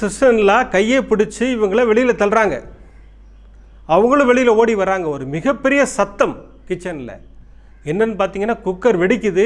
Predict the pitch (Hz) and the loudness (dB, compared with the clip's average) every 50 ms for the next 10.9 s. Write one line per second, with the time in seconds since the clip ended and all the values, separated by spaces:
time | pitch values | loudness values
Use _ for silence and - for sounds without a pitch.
0 | 269 247 208 175 156 - - 208 202 208 262 247 247 220 214 180 175 190 233 262 | 2 0 -2 -4 -4 -4 -4 -4 -2 0 2 2 2 2 0 -2 -2 -2 -2 0
1 | 254 269 254 233 220 214 202 190 170 202 254 240 226 233 196 151 165 185 214 - | 0 0 0 0 -2 -2 -2 -2 0 0 0 2 2 2 2 2 0 0 -2 0
2 | - 214 196 175 - - 180 180 160 135 113 107 120 - - - - - - - | 0 -2 -4 -4 -4 -4 -4 -4 -4 -6 -6 -10 -14 -18 -18 -20 -20 -20 -20 -20
3 | - - - - - - - - - - - - - - - - - 147 160 147 | -20 -20 -20 -20 -20 -20 -20 -20 -20 -20 -20 -20 -20 -20 -20 -10 -6 -6 -4 -4
4 | - 139 - - 170 180 233 254 247 254 240 233 214 202 202 220 226 220 262 254 | -4 -4 -4 -4 0 2 2 2 4 2 2 2 2 2 2 0 0 0 0 0
5 | 233 208 196 185 180 156 - - 160 175 214 247 262 247 233 220 202 190 220 254 | 2 0 0 0 0 -2 -2 0 2 4 4 4 4 4 4 4 2 2 2 0
6 | 247 220 202 170 175 196 233 233 226 208 185 175 170 170 160 143 151 190 202 196 | 0 -2 -2 -2 0 0 2 2 2 0 -2 -2 -4 -6 -8 -6 -6 -4 -4 -2
7 | 180 - 160 151 160 165 143 143 131 117 - 113 - - - - - - - - | -2 -2 -2 -4 -4 -4 -4 -6 -8 -8 -10 -16 -18 -18 -20 -20 -20 -20 -20 -20
8 | - - - - - - - - - - - - - - - - - - - - | -20 -20 -20 -20 -20 -20 -20 -20 -20 -20 -20 -20 -20 -20 -20 -20 -20 -20 -20 -20
9 | - - - - - - - - - - - - - 156 156 160 147 139 127 131 | -20 -20 -20 -20 -20 -20 -20 -20 -20 -20 -20 -12 -4 0 0 0 2 0 -2 0
10 | 160 202 233 247 233 196 151 151 180 202 202 180 147 120 - 147 151 147 | 0 2 2 4 4 2 2 2 2 2 2 0 -2 -4 -6 -8 -10 -10